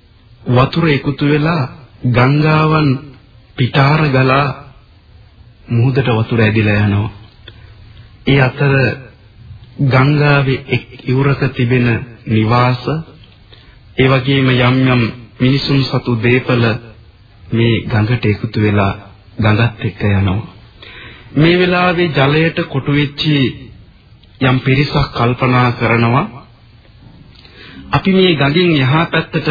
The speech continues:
ගඟ හරහා පීනාගෙන ගියොත් අපිට පුළුවන්කම ලැබෙනවා ජීවිතය බේරා ගන්නට.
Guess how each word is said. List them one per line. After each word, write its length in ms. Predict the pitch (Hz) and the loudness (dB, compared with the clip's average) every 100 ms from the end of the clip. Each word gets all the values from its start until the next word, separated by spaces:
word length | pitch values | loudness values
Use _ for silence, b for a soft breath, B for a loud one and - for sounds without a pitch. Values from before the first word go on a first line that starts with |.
| 127 | -2
ගඟ 260 | 131 131 | -2 0
හරහා 420 | 143 147 151 147 135 | 2 2 2 0 0
පීනාගෙන 720 | - 127 156 143 135 123 123 113 | 0 0 2 2 2 0 0 0
ගියොත් 360 | 117 139 190 - - - - - - - - - - | 2 2 0 -6 -20 -20 -20 -20 -20 -20 -20 -20 -10
අපිට 240 | 117 120 | -4 -4
පුළුවන්කම 600 | 117 139 147 147 139 135 117 | -2 0 2 2 0 -2 0
ලැබෙනවා 500 | 113 117 127 127 120 | 2 2 2 2 0
ජීවිතය 600 | 107 117 127 123 127 117 | 0 0 0 0 -2 0
බේරා 420 | 110 120 120 120 | 0 0 0 -2
ගන්නට. 420 | 98 101 110 104 | -2 -4 -4 -4